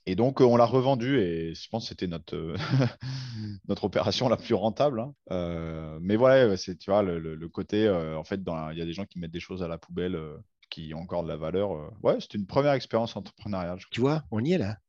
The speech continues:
Speaker 2: Ça y est.
Speaker 1: On y est, ouais.
Speaker 2: Henri, rugby, ça rime. T'as à peu près seize ans, vous êtes en classe de seconde ensemble. Et là, un, un truc incroyable que t'as vécu, championnat de France de rugby. Alors,
Speaker 1: Ouais.
Speaker 2: je précise, c'était du rugby à treize, tu te rappelles, hein, qui est un format particulier, mais adapté, je pense, à l'âge aussi, hein.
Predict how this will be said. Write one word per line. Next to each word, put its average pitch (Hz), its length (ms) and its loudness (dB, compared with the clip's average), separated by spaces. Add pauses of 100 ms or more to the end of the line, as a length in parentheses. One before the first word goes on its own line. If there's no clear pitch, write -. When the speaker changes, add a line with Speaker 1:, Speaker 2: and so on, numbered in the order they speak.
Speaker 2:
Ça - 160 -4
y 131 120 0
est. 139 140 -4
Speaker 1:
On 175 60 -10
y 90 40 -8
est, 90 60 -8
ouais. 82 140 -10
Speaker 2:
Henri, 214 560 8
rugby, 170 600 2
ça - 240 2
rime. 139 320 2 (280)
T'as 135 100 4
à 131 60 2
peu 147 100 8
près 135 180 2
seize 143 300 2
ans, 147 200 0 (140)
vous 117 100 -2
êtes - 140 -4
en 110 80 -6
classe 180 240 4
de 151 80 0
seconde 135 340 2
ensemble. 120 500 -2
Et 110 100 2
là, 123 180 4 (100)
un, 113 220 2
un 120 140 4
truc 135 240 0
incroyable 123 500 2
que - 80 -4
t'as 104 140 -4
vécu, 120 340 -4
championnat 170 600 2
de - 60 -16
France 143 200 0
de 117 80 2
rugby. 107 380 -2 (200)
Alors, 123 260 6
Speaker 1:
Ouais. - 60 -14 (140)
Speaker 2:
je 147 140 6
précise, 202 400 0
c'était 143 220 0
du 135 100 2
rugby 175 260 4
à 147 80 4
treize, 180 480 -2
tu - 140 -20
te - 80 -8
rappelles, 139 280 0
hein, 143 120 0
qui 131 80 -6
est 113 100 -4
un 113 60 -2
format 120 340 0 (220)
particulier, 143 420 0
mais 120 180 2
adapté, 131 400 2
je - 80 2
pense, 143 360 0
à 107 100 -2
l'âge 135 240 2
aussi, 101 300 -6
hein. 147 160 -6